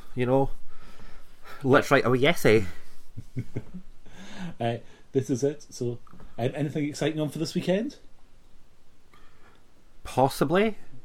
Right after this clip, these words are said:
Speaker 2: Are you cooking?
Speaker 1: <laughs> No. Uh, no, I'm way too busy this weekend. Um, well, not that I'm way too busy, I'm just too busy to do that. Um,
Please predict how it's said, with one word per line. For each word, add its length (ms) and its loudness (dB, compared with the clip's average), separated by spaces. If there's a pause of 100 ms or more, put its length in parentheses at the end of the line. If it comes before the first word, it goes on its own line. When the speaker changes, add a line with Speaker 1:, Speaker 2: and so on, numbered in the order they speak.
(1080)
Speaker 2:
Are 40 -2
you 120 -2
cooking? 420 0 (260)
Speaker 1:
<laughs> 260 4 (380)
No. 280 6 (440)
Uh, 360 4
no, 180 6
I'm 160 8
way 100 6
too 140 2
busy 180 2
this 140 2
weekend. 240 4 (380)
Um, 340 8 (880)
well, 160 10
not 160 8
that 80 4
I'm 100 4
way 100 2
too 100 0
busy, 220 2
I'm 100 -2
just 180 2
too 80 2
busy 220 2
to 40 0
do 120 0
that. 160 2 (460)
Um, 500 4